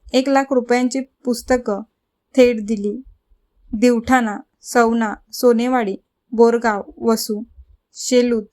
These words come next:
अशा गावात त्यांनी अभ्यासिका उभारल्या आहेत. गरीब विद्यार्थ्यांना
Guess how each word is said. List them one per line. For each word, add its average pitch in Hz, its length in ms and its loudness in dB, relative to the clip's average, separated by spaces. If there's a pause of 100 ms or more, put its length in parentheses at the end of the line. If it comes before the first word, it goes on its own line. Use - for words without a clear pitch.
(440)
अशा 277 300 2
गावात 214 360 -2 (340)
त्यांनी 254 340 2 (140)
अभ्यासिका 240 640 0
उभारल्या 220 600 0
आहेत. 202 220 -4 (720)
गरीब 233 320 2
विद्यार्थ्यांना 269 680 0